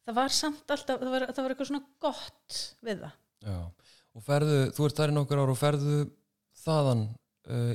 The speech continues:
Speaker 2: inn í pólitík?
Speaker 1: Já, og svo sem sagt er ég, ég var kosin bar-, varaborgarfulltrúi tvö þúsund og sex og var þá ennþá, uh, í vinnu,
Speaker 2: Mm.
Speaker 1: uh, og hætti svo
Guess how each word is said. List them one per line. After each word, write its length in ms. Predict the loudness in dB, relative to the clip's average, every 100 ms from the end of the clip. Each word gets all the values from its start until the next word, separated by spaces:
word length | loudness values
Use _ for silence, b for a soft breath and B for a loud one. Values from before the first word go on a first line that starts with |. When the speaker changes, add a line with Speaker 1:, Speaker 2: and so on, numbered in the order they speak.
| 0
Speaker 2:
inn 100 | 0
í 60 |
pólitík? 340 | 0 -2 -4 -6
Speaker 1:
Já, 220 | 0 0 0
og 340 | -6 _ -10
svo 200 | -6 -2
sem 160 | -2 -2
sagt 380 | -2 -4 -8 -20 _
er 120 | -4
ég, 200 | 0 0 0
ég 40 |
var 120 | 0
kosin 240 | 0 -2 0
bar-, 240 | 0 -2
varaborgarfulltrúi 1160 | 0 -2 0 -2 -4 -8 -10 -4 -2 0 -2 -4
tvö 160 | -4 -4
þúsund 200 | -4 -6
og 40 |
sex 500 | -4 -2 -4 -4 -2 0 -2
og 100 | -6
var 200 | -4 -4
þá 220 | -4 -4 0 2 0
ennþá, 340 | -2 -2 0 0 0 -6 _ -8
uh, 220 | -4 -2 -2
í 120 | -4
vinnu, 320 | -2 -2 -4 -6 _
Speaker 2:
Mm. 160 | -20 -20 -20 -20
Speaker 1:
uh, 400 | -14 -10 -10 -12 -16 -6
og 300 | -2 0 0
hætti 380 | 0 -2 -2 -4
svo 380 | -2 0 0 -2